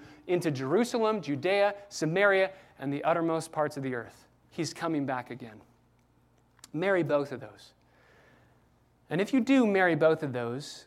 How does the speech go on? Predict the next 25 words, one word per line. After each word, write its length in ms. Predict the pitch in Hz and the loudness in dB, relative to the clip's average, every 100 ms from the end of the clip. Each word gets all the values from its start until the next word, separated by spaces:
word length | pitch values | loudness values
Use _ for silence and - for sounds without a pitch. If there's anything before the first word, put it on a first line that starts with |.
| _ | _
the 80 | - | -12
first 300 | - 185 185 | -2 -2 -2
coming 260 | 185 190 185 | -4 -2 -2
and 100 | 185 | -2
the 40 | |
second 300 | 180 165 170 | 0 -2 -2
coming 180 | 180 190 | -6 -6
of 80 | 180 | -4
Jesus, 360 | 131 120 123 | -6 -8 -10
it 180 | 151 170 | -12 -10
changes 460 | - 226 208 233 175 | -6 -2 -2 -2 0
everything. 380 | 214 208 135 120 | 0 -2 -6 -4
It 160 | 233 247 | -4 0
changes 400 | 262 233 202 202 | 0 2 2 2
everything 520 | 277 302 302 233 185 180 | 4 4 4 2 0 2
in 60 | |
the 80 | 180 | 4
way 120 | 196 | 2
that 120 | 190 | 2
you 80 | 196 | -2
live 140 | 165 165 | -2 0
your 100 | 196 | 0
life. 240 | 240 131 - - _ _ _ _ _ _ _ _ _ _ _ _ _ _ _ _ _ _ _ _ _ | 0 -2 -10 -20 _ _ _ _ _ _ _ _ _ _ _ _ _ _ _ _ _ _ _ _ _
It 120 | 135 | -10
changes 640 | - 170 151 151 127 - | -4 -2 0 -2 -4 -10